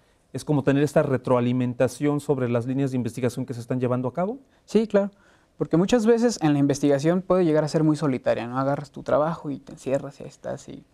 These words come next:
Speaker 2: esta vinculación que debe haber luego entre proyectos es, es muy importante y es la finalidad principal del, del Congreso Nacional, ahora ya Nacional de,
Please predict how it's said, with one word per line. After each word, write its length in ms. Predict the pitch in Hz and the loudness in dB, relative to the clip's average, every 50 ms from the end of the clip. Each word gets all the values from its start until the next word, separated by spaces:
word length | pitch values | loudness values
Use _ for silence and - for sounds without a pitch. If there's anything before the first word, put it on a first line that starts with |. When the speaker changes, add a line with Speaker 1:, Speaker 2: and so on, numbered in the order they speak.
| _ _ _ _ _ _ _ _ _ | _ _ _ _ _ _ _ _ _
Speaker 2:
esta 240 | - 139 - - 170 | -8 -4 0 0 0
vinculación 600 | 151 147 143 - 139 127 123 127 - 147 151 156 147 | 0 0 -2 0 0 0 0 2 2 0 0 0 -2
que 120 | - 127 | -4 -4
debe 180 | 127 135 135 135 | 0 0 2 2
haber 200 | 135 139 143 139 | 0 0 2 2
luego 180 | 139 139 139 | 2 2 0
entre 220 | 139 135 139 131 - | -2 -4 -6 -10 -12
proyectos 600 | - - 123 127 127 131 139 - 156 143 - - | -8 -8 -6 -4 -4 -4 -6 -6 -10 -10 -8 -10
es, 140 | 113 - - - | -12 -12 -12 -12
es 100 | 135 139 | -8 -4
muy 160 | 139 135 135 | -2 0 0
importante 480 | 135 135 - 120 131 - 135 135 - 123 - | 0 0 -2 -2 0 0 -2 -2 -2 -4 0
y 100 | 147 147 | 2 4
es 80 | 151 | 4
la 80 | 170 165 | 4 4
finalidad 460 | 165 156 143 135 127 127 131 139 147 | 4 4 2 4 4 4 4 2 2
principal 480 | - 151 139 - - - - 123 123 123 | 0 -6 -8 -8 -6 -2 -2 -2 -2 -2
del, 260 | 123 120 131 151 160 - - | -4 -8 -8 -8 -16 -18 -16
del 140 | - - - | -14 -14 -10
Congreso 400 | - 123 123 127 127 127 - 127 | -10 -8 -6 -6 -6 -6 -8 -12
Nacional, 460 | 123 123 - - 123 123 123 127 - _ _ _ | -12 -12 -12 -12 -10 -8 -8 -8 -10 _ _ _
ahora 260 | - 123 131 143 143 135 | 0 2 2 2 2 2
ya 220 | 131 131 131 135 | 0 0 -2 -2
Nacional 560 | 139 135 131 - 143 131 131 127 131 131 139 | -2 -4 -6 -6 -6 -6 -6 -6 -8 -10 -12
de, 220 | 139 - - - | -14 -18 -18 -20